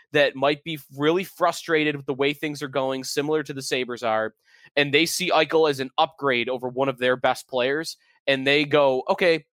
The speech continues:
bad draft class, or at least not the best draft class that we've seen. This guy is r-, r-, relatively, or at least this much better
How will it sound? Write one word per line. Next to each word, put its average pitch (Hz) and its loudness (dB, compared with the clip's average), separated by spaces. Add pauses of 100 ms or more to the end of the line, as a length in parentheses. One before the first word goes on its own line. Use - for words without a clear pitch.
bad 190 4
draft 170 2
class, 156 0
or 147 -8
at 139 -8
least 143 -8
not 143 0
the 123 -10
best 135 -2
draft 131 -4
class 120 -4
that 131 -10
we've 120 -14
seen. 113 -10 (500)
This 156 -2
guy 151 2
is 139 -2 (200)
r-, 147 -16 (220)
r-, - -6
relatively, 151 0 (140)
or 147 0
at 147 0
least 151 -8
this 175 0
much 165 -2
better 117 -2